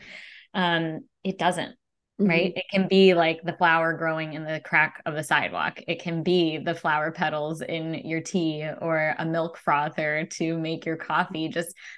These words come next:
Speaker 1: that much more heightened and special. Like, the,
Speaker 2: Right.
Speaker 1: the ways that we can infuse wonder into our lives there's no shortage,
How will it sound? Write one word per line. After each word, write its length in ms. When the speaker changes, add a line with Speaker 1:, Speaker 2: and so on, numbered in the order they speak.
Speaker 1:
that 260
much 320
more 480
heightened 480
and 200
special. 580
Like, 220
the, 120
Speaker 2:
Right. 280
Speaker 1:
the 100
ways 440
that 140
we 160
can 160
infuse 800
wonder 600
into 380
our 160
lives 560
there's 220
no 460
shortage, 920